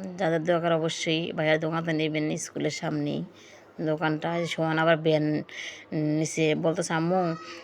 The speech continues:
এই দুইটা ব্যান্ড আমার, এ, ব্যান্ডটা পছন্দ হয়েছে।" পরে আমি বললাম, "তুমি একটা নিতেছো কেন? সিনথিয়ার জন্য একটা নিয়ে নাও।"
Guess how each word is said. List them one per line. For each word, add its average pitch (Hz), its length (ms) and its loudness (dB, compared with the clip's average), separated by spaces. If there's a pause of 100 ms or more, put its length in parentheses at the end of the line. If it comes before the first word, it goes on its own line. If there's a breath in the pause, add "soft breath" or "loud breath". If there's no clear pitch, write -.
(100)
এই 165 100 2
দুইটা 170 220 4
ব্যান্ড 165 280 6
আমার, 175 300 2
এ, 170 180 4
ব্যান্ডটা 170 320 6
পছন্দ 190 340 2
হয়েছে।" 175 220 6
পরে 170 140 8
আমি 180 100 4
বললাম, 185 220 6
"তুমি 196 220 4
একটা 185 220 4
নিতেছো 170 280 2
কেন? 170 200 4
সিনথিয়ার 170 400 6
জন্য 170 180 4
একটা 165 140 2
নিয়ে 165 180 2
নাও।" 156 200 0